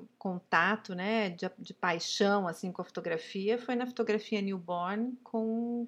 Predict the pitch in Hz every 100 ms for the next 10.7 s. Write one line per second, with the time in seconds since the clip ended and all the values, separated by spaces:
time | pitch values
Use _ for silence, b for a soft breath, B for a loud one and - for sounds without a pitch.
0 | - 233 226 233 226 214 202 214 220 202
1 | 247 202 143 - 156 - b b b b
2 | - 190 202 208 220 220 - - - 196
3 | 202 214 - 254 277 262 233 202 202 196
4 | - 196 185 208 - 170 180 185 175 175
5 | 202 247 254 262 254 220 226 220 214 214
6 | 226 214 214 208 - 208 196 196 - 190
7 | 185 - 202 190 196 190 185 175 196 190
8 | 208 185 151 151 160 - 165 170 180 202
9 | 190 196 196 - 208 208 196 180 190 233
10 | 247 240 233 214 196 208 220